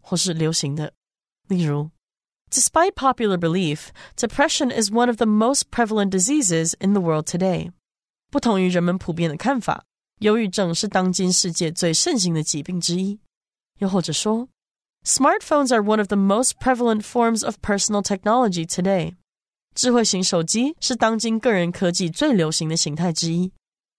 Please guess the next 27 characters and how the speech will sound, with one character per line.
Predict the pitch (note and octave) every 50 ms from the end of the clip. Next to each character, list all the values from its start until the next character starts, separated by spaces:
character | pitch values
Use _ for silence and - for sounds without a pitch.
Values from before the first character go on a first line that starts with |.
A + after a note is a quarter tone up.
| _ -
接 | - G3 G3
着 | F#3+ F3
是 | E3+ -
名 | G#3+ F#3+ E3 D3 D#3 E3+
词 | - - - - D3+ D#3 F3 F3 - - - - _ -
intention， | A3 A3+ A3 - - A#3+ C4+ D4+ D4 - - D#3+ D3 - - F3 _ _ _ _ _ _ _ _ _ _
它 | - G#3
的 | G3 F#3+
意 | F#3 F3+
思 | E3+ - - E3
是 | - - - D#3+ D3 D#3 - - - -
意 | F#4+ F#4 C4
图 | - - - E3 D3+ D3+ E3+ E3+
或 | E3 E3+
是 | D#3+ F3 E3+
打 | D#3 D3 D3
算。 | - - F3+ D#3+ - - _ _ _ _ _ _ _ _ _ _
例 | - G3+ F#3+
如， | F3 D#3 D#3 D3 D#3 F#3 A3 _ _ _ _ _ _ _ _ _ _ -
Nora | - A3+ A#3+ C4 D4+ E4+ F4
announced | - B3 A#3+ A#3+ A#3+ B3 A#3 -
her | - A3 G3
intention | G3+ F#3+ - - A#3+ B3 - - E3+ F3 -
to | G#3+
run | G#3 F#3+ E3 D3+ D#3+
for | D#3+ - F3
mayor. | F#3 F3+ F3+ E3+ C#3+ C#3 - E3+